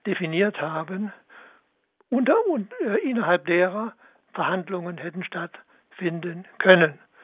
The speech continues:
Und um nochmal den, äh, deutschen Vier-Sterne-General Kujat zu zitieren, er war sehr empört, als er gesehen hat, dass aus dem Istanbuler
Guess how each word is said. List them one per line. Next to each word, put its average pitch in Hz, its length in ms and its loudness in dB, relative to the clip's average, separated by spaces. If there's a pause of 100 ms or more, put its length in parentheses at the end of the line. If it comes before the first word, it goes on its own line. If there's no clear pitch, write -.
(260)
Und 202 240 6
um 226 180 2
nochmal 180 360 6
den, 170 300 -4
äh, 160 260 -2
deutschen 180 440 2 (180)
Vier-Sterne-General 160 920 -2
Kujat 190 540 -4 (120)
zu 180 240 -6 (480)
zitieren, 170 640 -2 (280)
er 175 260 4
war 165 420 0 (240)
sehr 196 280 4
empört, 170 600 -2 (840)
als 156 260 -4
er 180 80 -4
gesehen 156 520 -4
hat, 165 220 -8 (920)
dass - 260 -2
aus 156 260 -4 (100)
dem 185 200 -4
Istanbuler 165 580 -2